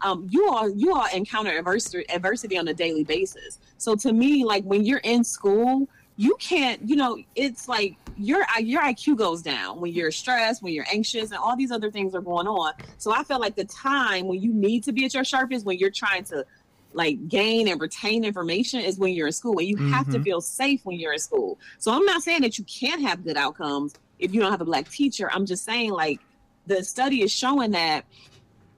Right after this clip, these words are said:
Speaker 1: you will, your outcomes will be better when you
Speaker 2: Mm-hmm.
Speaker 1: have black teachers, because not, and not only the nurturing part, that's not the part that stood out to me. The part that stood out to me is the expectations. Like, it becomes like when someone expects a lot from you. So here's another study, y'all. There was a s-, uh,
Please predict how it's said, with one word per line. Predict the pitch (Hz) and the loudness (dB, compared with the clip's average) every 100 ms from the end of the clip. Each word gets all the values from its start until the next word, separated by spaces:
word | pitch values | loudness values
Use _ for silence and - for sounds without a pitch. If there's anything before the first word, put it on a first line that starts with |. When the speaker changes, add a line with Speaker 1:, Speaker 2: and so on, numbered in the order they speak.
| _ - | _ -14
Speaker 1:
you | 185 285 | 2 4
will, | 269 220 226 | 4 4 2
your | 202 226 | 2 0
outcomes | 214 233 262 214 | 0 0 0 2
will | 196 | 0
be | 185 | 0
better | 175 185 196 147 107 - - - | -2 2 2 2 -4 -8 -16 -4
when | 117 117 | 0 2
you | 190 | 0
Speaker 2:
Mm-hmm. | 127 | 0
Speaker 1:
have | 165 | -2
black | 165 147 | -2 -6
teachers, | - 180 170 | -6 -6 -4
because | 170 - 208 - _ | -4 0 0 0 _
not, | 202 262 220 | -4 -2 0
and | |
not | 214 285 | 0 0
only | 262 302 | 0 0
the | 269 | 2
nurturing | 247 330 - 233 | 2 0 -2 -6
part, | 214 202 | -2 -4
that's | - 226 | -4 -6
not | 381 233 | -8 -10
the | |
part | 220 208 | -6 -6
that | 202 | -6
stood | - 185 | -8 -6
out | 180 | -4
to | 208 | -2
me. | 277 | -4
The | 214 | -2
part | - 254 | -4 -4
that | |
stood | 240 220 | -6 -6
out | 175 | -6
to | 214 | -2
me | 240 294 | 0 2
is | 214 196 | 0 -2
the | 160 - | -6 -4
expectations. | 233 - 196 - - 262 247 - - - - _ - | -4 -8 -14 -12 -4 -2 -2 -6 -14 -20 -20 _ -4
Like, | 208 208 | 0 2
it | 247 | 4
becomes | 277 - 294 277 233 | 2 2 4 4 4
like | 208 185 - | 2 0 -6
when | - 214 | 0 2
someone | 220 294 392 254 | 2 2 2 0
expects | 208 - 185 - | -2 -4 -4 -4
a | 247 | -2
lot | 240 | 0
from | 254 | 2
you. | 254 254 | 0 0
So | 285 | 2
here's | 294 247 | 2 2
another | 226 185 | 2 0
study, | 160 147 127 | -2 -2 -2
y'all. | 123 95 90 - - - _ 190 | 0 -2 -4 -10 -20 -20 _ -2
There | 254 | 0
was | 330 | 0
a | 262 | -2
s-, | 277 | -2
uh, | - 190 | 0 0